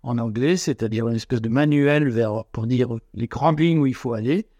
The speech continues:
où on fédère les éléments de langage, et Macron les suit.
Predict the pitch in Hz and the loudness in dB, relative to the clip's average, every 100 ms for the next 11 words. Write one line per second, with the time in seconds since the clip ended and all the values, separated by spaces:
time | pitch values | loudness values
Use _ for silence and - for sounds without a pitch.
0 | _ _ _ - 139 135 135 - 139 147 | _ _ _ -6 -2 0 -2 -2 0 2
1 | 143 131 117 123 123 117 113 113 165 190 | 4 2 0 0 0 0 -2 2 2 2
2 | - 151 143 135 - 180 175 135 - 139 | -2 0 2 0 -2 -2 0 -2 -4 -6
3 | 165 | -6